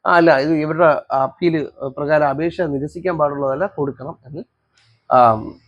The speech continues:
ആ, എന്താണ്, അദ്ദേഹത്തിന് സ്ട്രിക്റ്റ് ആയിട്ട് ഓർഡർ കൊടുക്കാൻ പറ്റും. അതാണ് ഒന്നാം അപ്പീൽ മുപ്പത് ദിവസമാണ് കാലസം-, കാലസമയം പറയുന്നത്. ഇനി രണ്ടാം അപ്പീൽ, നിങ്ങൾ ഈ ഒന്നാം അപ്പീലിന് ശേഷം, ആ, അതിന് ശേഷം അതിന്റെ പരിമിതി കഴിഞ്ഞിട്ട് നിങ്ങൾ അതിൽ തൃപ്തരല്ല,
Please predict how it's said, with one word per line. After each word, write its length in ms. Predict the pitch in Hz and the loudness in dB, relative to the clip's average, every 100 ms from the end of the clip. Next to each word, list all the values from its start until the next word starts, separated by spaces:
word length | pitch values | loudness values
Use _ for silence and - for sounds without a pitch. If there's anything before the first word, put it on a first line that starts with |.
| _ _ _ - 139 | _ _ _ -12 0
ആ, 240 | 131 127 | 2 2
എന്താണ്, 300 | 123 123 123 | 0 -2 -2
അദ്ദേഹത്തിന് 500 | 123 127 147 143 143 | -2 -2 -2 -2 -6
സ്ട്രിക്റ്റ് 340 | 143 135 - 160 | -6 -12 -4 -2
ആയിട്ട് 180 | 147 | 0
ഓർഡർ 260 | 135 143 151 | 0 0 -2
കൊടുക്കാൻ 380 | 139 123 123 123 | -6 -6 -10 -16
പറ്റും. 400 | - _ _ 147 | -18 _ _ 0
അതാണ് 140 | 151 | 4
ഒന്നാം 420 | 156 160 190 202 | 6 6 6 4
അപ്പീൽ 300 | 156 - 156 | 0 -2 0
മുപ്പത് 320 | 196 151 196 180 | 2 0 2 2
ദിവസമാണ് 480 | 147 135 135 143 170 | 0 -8 -12 -16 -12
കാലസം-, 580 | 131 135 120 - _ 151 - | -10 -10 -14 -20 _ _ 2
കാലസമയം 640 | 175 175 170 143 139 151 _ | 4 4 2 -2 -2 -8 _
പറയുന്നത്. 320 | 143 127 120 - _ - - - - | 0 0 -2 -14 _ -20 -20 -4 4
ഇനി 100 | 262 | 8
രണ്ടാം 360 | 208 226 285 | 8 8 8
അപ്പീൽ, 380 | 247 165 170 139 - | 8 6 0 0 0
നിങ്ങൾ 200 | 160 226 | 2 4
ഈ 60 | 247 | 4
ഒന്നാം 300 | 185 220 262 | 4 6 2
അപ്പീലിന് 340 | 233 262 269 | 2 -2 -2
ശേഷം, 420 | 254 226 226 254 - _ - | -4 -8 -8 -12 -12 _ -4
ആ, 200 | 202 180 | -2 0
അതിന് 340 | 185 254 247 - | 0 0 -2 0
ശേഷം 240 | 220 220 226 | -2 0 0
അതിന്റെ 260 | 185 247 | 2 2
പരിമിതി 320 | 233 226 233 | 2 2 0
കഴിഞ്ഞിട്ട് 420 | 214 208 214 233 208 | 4 4 4 -2 0
നിങ്ങൾ 180 | 208 | 0
അതിൽ 220 | 208 202 202 | 0 -2 -6
തൃപ്തരല്ല, 880 | 165 156 220 185 139 143 113 _ | -10 -8 -2 0 0 0 -2 _